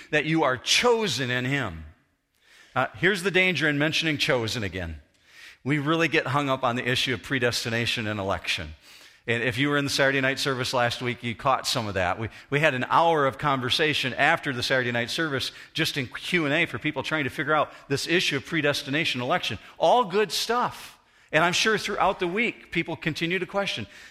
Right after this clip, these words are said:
"I, I don't comprehend this issue of election. How could God predestine us?" Here's the problem with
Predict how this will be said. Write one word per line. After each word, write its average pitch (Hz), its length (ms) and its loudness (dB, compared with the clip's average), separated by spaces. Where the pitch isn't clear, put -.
"I, 143 200 0
I 156 120 4
don't 220 220 0
comprehend 170 640 0
this 175 240 -2
issue 160 240 0
of 170 100 -4
election. 190 500 -2
How 139 180 0
could 196 260 -6
God 117 340 2
predestine 151 640 -2
us?" 82 400 -6
Here's 151 240 -2
the 165 80 -4
problem 151 340 0
with 131 120 -2